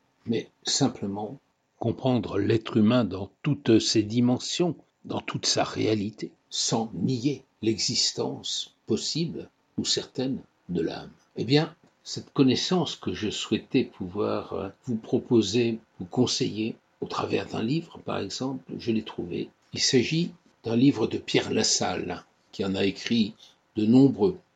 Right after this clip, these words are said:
aux éditions Terre de Lumière, et dont le titre est, euh, Les mystères de la nature humaine, mais dont le sous-titre est bien plus explicite, Ses corps, ses chakras, sa psyché,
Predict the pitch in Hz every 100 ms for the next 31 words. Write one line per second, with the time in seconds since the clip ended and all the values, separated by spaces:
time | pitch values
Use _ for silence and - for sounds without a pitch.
0 | - 110 120 95 92 - 123 123 117 -
1 | _ - 131 123 110 90 87 92 92 87
2 | 101 110 135 110 - _ - 107 135 131
3 | 123 175 - - 127 127 123 - 135 -
4 | 110 123 123 127 - - 147 117 95 98
5 | 101 110 110 - 101 110 135 160 151 123
6 | _ - 110 117 _ - 104 92 - 117
7 | - 127 113 - 87 85 - 95 - 101
8 | 92 - - - - - _ - - -
9 | - 113 123 - _ - 113 - 143 -
10 | - 104 - _ - - - - - -
11 | - 92